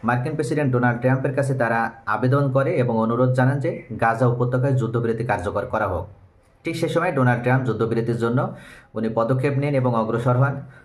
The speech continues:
তখনই সর্বপ্রথম কিন্তু উনি যে চুক্তি করেন বা সেই চুক্তির আওতাভুক্ত সর্বপ্রথম ইসরায়েলি প্রধানমন্ত্রী বেনিয়ামিন নেতানিয়াহু উনি উল্লেখ করেন, "ডোনাল্ড ট্রাম্প যে চুক্তি দিয়েছেন সেই চুক্তিতে আমি রাজি এবং আমি যুদ্ধবিরতি মেনে নিতে রাজি।" অর্থাৎ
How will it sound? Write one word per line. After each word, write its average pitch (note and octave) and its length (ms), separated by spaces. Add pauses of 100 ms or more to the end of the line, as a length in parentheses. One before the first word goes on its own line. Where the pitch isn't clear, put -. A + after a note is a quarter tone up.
তখনই D#3 440 (160)
সর্বপ্রথম D3 800
কিন্তু F#2 380 (440)
উনি E3 280
যে D#3 200
চুক্তি C#3 380
করেন B2+ 320
বা C#3 120
সেই C#3 280
চুক্তির C3 320
আওতাভুক্ত A#2+ 680 (200)
সর্বপ্রথম B2+ 680
ইসরায়েলি A#2+ 380
প্রধানমন্ত্রী C3+ 480
বেনিয়ামিন A2+ 340
নেতানিয়াহু C#3 500
উনি A#2+ 120
উল্লেখ A2+ 280
করেন, B2+ 320 (500)
"ডোনাল্ড B2+ 380
ট্রাম্প D3 240
যে D3 80
চুক্তি C3 320
দিয়েছেন C3 340
সেই A#2+ 180
চুক্তিতে B2+ 380
আমি A#2+ 160
রাজি A#2+ 260 (300)
এবং C3 220
আমি B2+ 140
যুদ্ধবিরতি A2+ 540
মেনে G#2 180
নিতে G2 180
রাজি।" F#2 300 (440)
অর্থাৎ D3+ 420